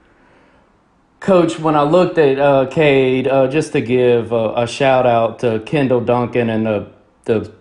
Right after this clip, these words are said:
work that she did for W D A M, I implore our listeners to go check that out, and just an incredible piece. But to see,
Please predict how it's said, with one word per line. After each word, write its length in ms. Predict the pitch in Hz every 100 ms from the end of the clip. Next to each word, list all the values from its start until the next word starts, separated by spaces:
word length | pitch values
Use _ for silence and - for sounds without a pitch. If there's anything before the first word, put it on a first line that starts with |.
| -
work 360 | 123 131 127 127
that 140 | 117
she 200 | - 135
did 380 | 127 117 117 110
for 80 | 117
W 320 | 120 113 120
D 180 | 117 117
A 200 | 113 113
M, 260 | 117 107 104
I 400 | 104 101 107 117
implore 520 | 104 - 127 117 110
our 60 |
listeners 500 | 110 110 107 110 104 95
to 140 | 107
go 320 | 110 110 101 - -
check 340 | - 113 104
that 300 | 117 113 107
out, 420 | 101 98 95 104
and 120 | 107 101
just 200 | 110 113
an 80 | 107
incredible 800 | 101 127 123 117 101 107 104 - - _ _ _ _ _ _ _ _
piece. 380 | - 202 170 147
But 240 | - 135 131
to 120 | 135
see, 520 | - 185 180 -